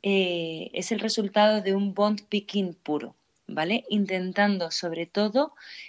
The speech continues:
eh, evitar los defaults. Eh, cuando gestionamos high yield, tanto el fondo que has mencionado, el O W H F Euro High Yield Bond,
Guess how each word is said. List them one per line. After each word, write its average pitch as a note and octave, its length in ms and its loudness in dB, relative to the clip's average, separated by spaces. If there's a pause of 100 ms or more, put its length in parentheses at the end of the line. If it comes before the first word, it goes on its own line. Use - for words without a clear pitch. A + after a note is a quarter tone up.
(160)
eh, F#3+ 280 -4
evitar F#3+ 500 4
los A3+ 220 0
defaults. - 580 -6 (540)
Eh, F#3 400 0 (100)
cuando F#3+ 340 2
gestionamos G3+ 680 0
high G3+ 180 0
yield, A3+ 220 0
tanto F3+ 460 2
el D#3+ 120 -4
fondo G3 320 -4
que F3+ 140 -4
has F3+ 100 -6
mencionado, F3+ 540 0
el F3 100 -2
O E3+ 80 -4
W F3 240 -2
H F3 220 -6
F F3 160 -8
Euro E3+ 160 0
High E3 220 -6
Yield D#3+ 340 -6
Bond, F3 300 -2